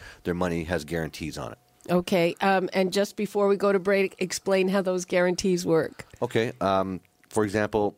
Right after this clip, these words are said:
Speaker 1: there's something called a death benefit guarantee. So I can assure the investor that no matter what happens, if we, if we have a little bit of market exposure with the investments and it happens to be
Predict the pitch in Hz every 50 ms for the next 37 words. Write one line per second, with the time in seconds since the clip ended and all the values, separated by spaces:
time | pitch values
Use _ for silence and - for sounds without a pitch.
0 | _ - 92 92 - - 101 104 104 - 104 92 90 82 76 95 95 110 - -
1 | 98 95 90 - 87 80 - 95 85 82 78 76 - - 85 76 78 80 - _
2 | - - - - - - - - - 101 92 90 85 - 95 107 - - 92 90
3 | 82 - - - 127 127 123 113 113 107 101 - _ _ _ _ - 92 90 92
4 | 87 80 95 95 98 101 - - - 78 73 73 76 - - - - - - -
5 | 90 76 92 95 95 95 90 90 98 107 120 123 120 110 104 101 98 - - 82
6 | 76 - 87 - 87 87 87 87 - - 82 - - 92 92 101 95 92 101 113
7 | 113 110 104 92 90 101 107 110 - 110 98 - - - - 98 95 92 87 90
8 | 87 85 85 - 92 87 82 82 85 87 92 - - 92 87 82 - - - -
9 | - - _ - 85 82 80 78 78 78 82 98 101 - 101 87 - - 82 82
10 | 87 87 85 85 82 82 76